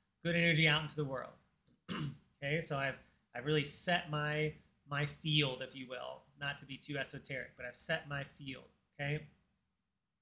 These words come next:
From there, what I'll do is I'll do a little bit of some gratitude. I'll pray over anyone in my life I need to pray over. I'll especially bless those I'm having a hard time with,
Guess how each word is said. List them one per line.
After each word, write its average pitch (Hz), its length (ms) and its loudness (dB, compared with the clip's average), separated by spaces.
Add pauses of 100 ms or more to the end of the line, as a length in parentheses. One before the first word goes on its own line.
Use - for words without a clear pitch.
(800)
From 151 180 2
there, 185 440 4
what 156 160 4
I'll 165 160 4
do 160 340 0 (500)
is 139 160 -6
I'll 139 140 0
do 151 160 4
a - 20 4
little 151 160 4
bit 143 80 0
of 135 60 -6
some 131 220 -14
gratitude. 160 760 0 (400)
I'll 123 180 -6
pray 156 520 4 (120)
over 160 240 2
anyone 151 380 4
in 147 60 0
my 131 140 2
life 143 260 0
I 139 80 -2
need 135 100 -6
to - 160 -6
pray 170 160 2
over. 160 420 2 (440)
I'll 131 180 0
especially 170 440 4
bless 147 280 0
those 143 200 0
I'm 127 100 -6
having 135 240 -2
a 123 80 -8
hard 135 240 -2
time 139 280 -6
with, 165 220 -2